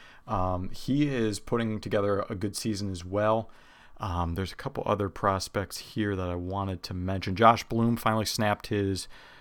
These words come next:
um, his goalless drought, which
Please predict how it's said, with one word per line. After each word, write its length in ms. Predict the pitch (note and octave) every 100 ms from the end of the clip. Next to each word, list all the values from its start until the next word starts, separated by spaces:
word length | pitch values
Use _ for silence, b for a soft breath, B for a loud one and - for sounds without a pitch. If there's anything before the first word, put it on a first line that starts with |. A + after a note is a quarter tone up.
| B -
um, 720 | G2 F2+ F2+ F2+ F2+ E2+ E2 - - _ -
his 100 | -
goalless 460 | - A2 G#2 G2 -
drought, 380 | G2+ F#2+ G2+ A2
which 340 | G2 F2 -